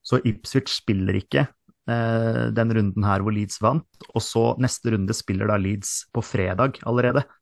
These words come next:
mot Queen's Park Rangers, som da gjør at Leeds har på en måte spilt to kamper uten at Ipswich har spilt, så hvis Leeds da vinner på fredag, så setter de et enormt press på Ips-, Ipswich da. Så nå, nå i kveld så er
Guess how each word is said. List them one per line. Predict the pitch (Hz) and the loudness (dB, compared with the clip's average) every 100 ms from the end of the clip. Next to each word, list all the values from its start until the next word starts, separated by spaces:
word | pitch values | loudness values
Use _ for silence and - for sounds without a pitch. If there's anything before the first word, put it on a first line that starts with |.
| _ _ 113 | _ _ 0
mot | 113 - | 0 0
Queen's | - 104 | 0 2
Park | 110 104 | 2 2
Rangers, | 90 120 - - - - - - - | 2 0 -2 -14 -20 -20 -20 -20 -10
som | - 113 | -2 4
da | 113 | 4
gjør | 98 101 | 4 0
at | 110 | 0
Leeds | 104 98 - | -4 -4 0
har | 98 | 0
på | 117 | 0
en | 107 | -4
måte | 110 | -4
spilt | - 101 - | -4 -4 -2
to | 107 113 | 0 0
kamper | - 101 107 - 120 | 2 0 0 0 2
uten | 101 80 101 | 2 0 -2
at | - | -4
Ipswich | 107 - 101 - | -8 -8 -8 -4
har | 113 | -4
spilt, | 127 127 - | 0 -2 0
så | 107 | 0
hvis | 117 - 110 | 2 0 2
Leeds | 107 101 | 2 2
da | 110 107 | 0 2
vinner | 92 90 87 | 2 0 0
på | - | 0
fredag, | 101 98 123 | 0 0 0
så | - - | -2 -6
setter | - 113 | -2 0
de | 117 | 0
et | 113 | 2
enormt | 120 113 107 107 127 135 - | 0 2 0 2 2 0 0
press | 95 - | -4 0
på | 110 | -2
Ips-, | - - - | -2 -10 -10
Ipswich | 101 - 135 - | -10 -4 -4 -2
da. | - - - - - - - | -4 -8 -14 -20 -20 -20 -2
Så | 120 | 2
nå, | 113 117 | 2 2
nå | 123 117 | 2 2
i | |
kveld | 120 127 143 | 4 4 4
så | - | 4
er | 139 | 2